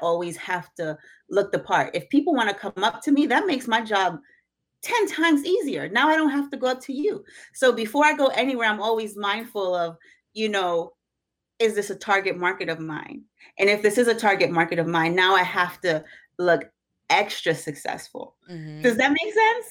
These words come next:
Speaker 2: Yeah.
Speaker 1: Because the way
Speaker 2: Okay.
Speaker 1: you inspire people is to look successful and look how they aspire to be.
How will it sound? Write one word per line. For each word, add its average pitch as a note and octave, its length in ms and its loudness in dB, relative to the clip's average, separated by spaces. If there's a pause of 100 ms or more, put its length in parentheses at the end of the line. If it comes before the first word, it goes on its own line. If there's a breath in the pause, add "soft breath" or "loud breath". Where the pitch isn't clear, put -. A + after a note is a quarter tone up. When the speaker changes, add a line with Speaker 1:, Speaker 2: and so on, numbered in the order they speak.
(160)
Speaker 2:
Yeah. G3 380 -2
Speaker 1:
Because A#3 600 0
the A3 160 4
way G#3 260 4
Speaker 2:
Okay. C4+ 40 2
Speaker 1:
you A#3+ 200 0
inspire A3 600 0
people A3+ 600 -2
is F#3 340 -6 (400 soft breath)
to A3 140 -8
look G3+ 280 -2
successful G#3 680 -6
and E3 220 -6
look F#3+ 180 -4
how E3 420 -4 (340 soft breath)
they F#3+ 280 2
aspire E3 540 -2
to D#3 180 -8
be. - 320 -12